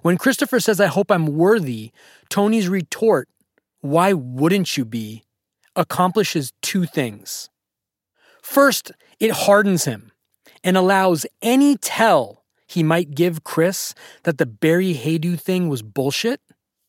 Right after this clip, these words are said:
go right out the back door. Second, it secures even more loyalty and devotion because Christopher, if he's smart,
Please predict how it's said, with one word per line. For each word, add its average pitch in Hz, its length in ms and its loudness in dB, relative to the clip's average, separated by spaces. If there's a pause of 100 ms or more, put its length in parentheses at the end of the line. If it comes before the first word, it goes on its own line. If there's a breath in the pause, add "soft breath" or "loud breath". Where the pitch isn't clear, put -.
(300)
go 147 140 0
right 143 280 0
out 143 160 -2
the 135 100 -6
back 117 300 -6
door. 101 300 -14 (720)
Second, - 500 0 (340 soft breath)
it 202 140 -4
secures 233 640 -4
even 202 380 -2
more 175 640 4
loyalty 139 500 0
and 123 80 -4
devotion 120 480 -8
because 131 280 -10
Christopher, 175 560 -2
if 120 80 -8
he's 120 120 -8
smart, 214 540 0